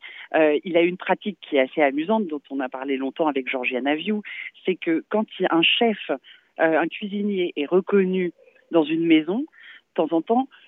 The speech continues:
les, les gens de la maison se lèvent et voient que le chef a disparu. Et ça veut dire que le roi a eu, euh, à la co-, sa connaissance que le, le chef était formidable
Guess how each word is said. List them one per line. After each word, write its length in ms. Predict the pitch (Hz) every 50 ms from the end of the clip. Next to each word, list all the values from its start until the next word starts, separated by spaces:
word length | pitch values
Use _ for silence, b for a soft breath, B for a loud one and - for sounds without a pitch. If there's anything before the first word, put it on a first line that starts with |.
| b -
les, 800 | 156 156 156 151 147 147 143 143 143 143 139 139 143 139 139 135 139
les 120 | 143 135
gens 120 | 131 175 185
de 80 | 180
la 100 | 180 165
maison 260 | 160 160 165 156 170
se 140 | 170 - 160
lèvent 280 | 156 170 196 214 208 202 -
et 100 | 147 147
voient 160 | 151 185 196
que 120 | - -
le 60 | 156
chef 240 | - - 190 190 - 175
a 60 | 151
disparu. 560 | 147 - - - - 170 156 156 175 170 - B B B B B B
Et 80 | 143
ça 120 | - 185 185
veut 120 | 196 202
dire 160 | 190 226 196
que 100 | - 185
le 160 | 175 175 170
roi 360 | 180 - - 180 214 220 214 - B B B B B B
a 160 | - 170 160 - -
eu, 220 | 233 247 254 240 - _ _ _ _ _ -
euh, 400 | - 175 165 160 160 160 156 147 135 85 -
à 80 | 175
la 160 | 180 175 175 165
co-, 180 | - - 175 180 -
sa 80 | 185
connaissance 460 | 160 - 214 220 196 - - 214 190 _
que 100 | - 180
le, 460 | 160 156 156 156 151 151 147 147 151
le 140 | 151 156 156
chef 280 | 156 - 202 190 - -
était 260 | 151 - - 151 143
formidable 580 | - - 151 147 160 156 151 - 208 240 226